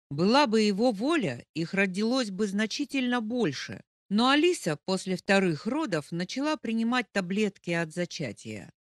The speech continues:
«Это не тебе каждый раз беременеть и рожать», непреклонно заявила она Витору.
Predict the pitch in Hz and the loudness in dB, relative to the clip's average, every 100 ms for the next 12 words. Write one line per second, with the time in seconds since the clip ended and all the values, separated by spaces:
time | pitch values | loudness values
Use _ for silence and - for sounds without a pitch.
0 | _ 208 202 220 226 220 233 226 214 185 | _ -2 2 2 2 2 0 2 2 2
1 | 175 170 196 180 160 160 190 247 247 196 | -2 2 4 4 2 0 2 2 2 0
2 | 190 208 208 208 170 139 - - _ _ | 0 0 2 2 -2 -4 -6 -20 _ _
3 | _ _ 170 160 165 - 208 247 208 151 | _ _ -8 -4 -4 0 2 2 0 -2
4 | 147 151 139 170 180 151 139 147 156 156 | -2 -2 -2 -2 0 0 -2 -4 -4 -6
5 | 127 113 65 | -8 -10 -12